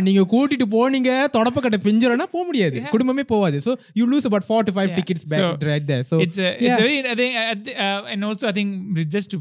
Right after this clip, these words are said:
Speaker 2: finally relate it back to, um, the, the next film that's gonna come out O T T. I think பொன்மகள் வந்தால், uh,
Speaker 1: Right.
Speaker 2: ஜோதிகா's, uh,
Speaker 1: ஜோதிகா's
Speaker 2: latest
Speaker 1: பொன்மகள்
Speaker 2: movie,
Speaker 1: வந்தால்.
Speaker 2: uh, that is produced by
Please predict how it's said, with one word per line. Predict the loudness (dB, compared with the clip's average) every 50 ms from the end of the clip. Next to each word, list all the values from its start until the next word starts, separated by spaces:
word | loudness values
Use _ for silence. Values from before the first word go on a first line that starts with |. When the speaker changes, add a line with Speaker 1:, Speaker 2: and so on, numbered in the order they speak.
| -8 _
Speaker 2:
finally | 0 0 2 2 2 2 0 0
relate | 0 -2 -2 -2 -4
it | -4
back | -4 -4 -4 -6
to, | -8 -8 -8 -8 -8
um, | -10 -10 -10 -10 -10 -8
the, | -8 -8 -6 -8
the | -6 -6 -6
next | -6 -6 -6 -8
film | -6 -6 -6 -6
that's | -8 -10 -12 -14
gonna | -14 -12 -10
come | -10 -10 -8
out | -10
O | -10 -12
T | -12 -12 -12
T. | -14 -14 -16 -18 _ _ _ _ _ -10
I | -8
think | -8 -6 -6
பொன்மகள் | -6 -6 -4 -4 -4 -4 -4 -6
வந்தால், | -6 -6 -6 -6 -6 -6 -6 -6
uh, | -4 -4 -2 0
Speaker 1:
Right. | 0 2 2 0 0
Speaker 2:
ஜோதிகா's, | 0 0 0 2 2 0 2
uh, | 2
Speaker 1:
ஜோதிகா's | 2 2 2 2 0 0 0
Speaker 2:
latest | 0 0
Speaker 1:
பொன்மகள் | 2 2 2 2 2 0 0
Speaker 2:
movie, | 0 0 -2
Speaker 1:
வந்தால். | -2 -2 -4 -4 -4 -6 -10 -16 -10 -4
Speaker 2:
uh, | -2 -2 -2 -2 -4
that | -4 -4 -4
is | -2 -2
produced | 0 2 2 2 2 0
by | -2 -4